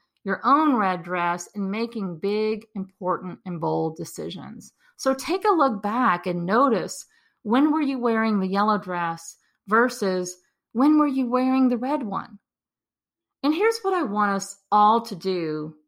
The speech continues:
going forward. From, like, right here, right now, I want us to make a pact together to hold up that mirror for each other while we're wearing the red dress and stepping into our brave.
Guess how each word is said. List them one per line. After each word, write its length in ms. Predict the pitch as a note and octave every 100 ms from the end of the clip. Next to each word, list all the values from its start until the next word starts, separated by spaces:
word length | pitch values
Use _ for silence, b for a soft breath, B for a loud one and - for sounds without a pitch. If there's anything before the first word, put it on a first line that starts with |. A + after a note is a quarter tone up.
| -
going 280 | G#3 F3+ E3
forward. 540 | - A#2 A#2 G2+ E3+ _
From, 240 | - G#3 - -
like, 200 | G#3 G3
right 300 | G#3 C4+ F#4+
here, 280 | - G#3 E3+
right 300 | F3+ B3 B3+
now, 300 | G3 D3+ D3
I 80 | G3
want 240 | G#3+ B3+
us 240 | G#3 G#3 -
to 100 | F#3+
make 240 | F#3 F#3
a 100 | F3
pact 500 | - - F3+ D3+ - _ _ _ _
together 600 | F#3+ E3+ F3 D3+ - - _ _ _ _ _ _
to 300 | - A3+ G#3+ -
hold 420 | - D4 F#4 F4
up 200 | E4+ -
that 240 | A3 F#3+
mirror 400 | F#3 G#3+ F#3 D#3 -
for 180 | F3+ D#3+
each 280 | G3 F#3+
other 540 | E3 F#3 F3 G#2+ C3 F#3+
while 320 | - G3 A#3+ A3+
we're 140 | A3
wearing 460 | F3+ F#3+ G#3 F#3+ F3
the 100 | D#3+
red 320 | F3+ G3 E3+
dress 640 | F#3 G3 D3 D3 - - -
and 140 | G3
stepping 440 | F#3+ - G3+ G3 F#3
into 320 | F#3 F3+ -
our 160 | - D#3+
brave. 640 | D#3+ D#3 - - -